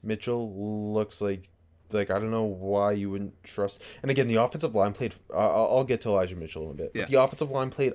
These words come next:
Speaker 1: awesome. Um, and in, in that Shanahan scheme, like, I th-,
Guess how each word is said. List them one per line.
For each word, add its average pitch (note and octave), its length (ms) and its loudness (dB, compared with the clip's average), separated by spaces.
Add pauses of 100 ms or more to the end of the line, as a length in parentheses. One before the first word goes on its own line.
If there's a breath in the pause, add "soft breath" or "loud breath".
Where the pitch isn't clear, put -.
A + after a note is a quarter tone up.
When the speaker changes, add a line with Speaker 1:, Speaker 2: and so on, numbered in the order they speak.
Speaker 1:
awesome. G#2+ 640 -4 (560 soft breath)
Um, F2+ 580 0 (960)
and G#2+ 200 0
in, G#2+ 100 0
in A2 200 -2
that G#2+ 180 0
Shanahan G2+ 460 -2
scheme, G#2 380 -6
like, F#2+ 160 -2
I F2 80 -4
th-, - 120 -18